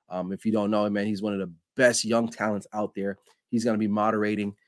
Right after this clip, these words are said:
uh, the draft for us, you know, keeping all the Grid Gang guys in there, uh,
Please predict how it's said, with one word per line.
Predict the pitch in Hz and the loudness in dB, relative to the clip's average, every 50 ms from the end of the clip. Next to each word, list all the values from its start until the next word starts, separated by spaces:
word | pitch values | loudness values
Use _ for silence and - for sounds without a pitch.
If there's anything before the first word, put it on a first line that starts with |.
| _ _ _ | _ _ _
uh, | - 90 90 85 80 76 73 80 | -8 -4 -2 0 0 0 -2 -2
the | 90 90 | -4 -6
draft | 80 - 107 107 110 110 - | -2 2 2 4 2 2 0
for | - 90 | 0 0
us, | 92 104 104 107 - | 2 2 0 0 -2
you | - 104 | -4 -4
know, | 98 95 | -4 -4
keeping | 92 - - 113 107 - 104 - | -6 -4 -4 -4 -4 -4 -6 -4
all | - 104 107 104 | -2 -2 -2 0
the | 101 | -2
Grid | 90 85 90 117 117 110 104 | -4 -4 -2 0 0 0 0
Gang | 101 113 113 113 110 101 | -2 0 0 0 0 2
guys | 110 104 104 107 104 - - - | 2 4 4 4 2 0 -2 0
in | 147 139 127 | 2 2 2
there, | 127 127 127 123 123 - - _ _ _ _ _ - | 4 4 4 4 2 0 -4 _ _ _ _ _ -8
uh, | - 95 95 95 | -4 -2 0 0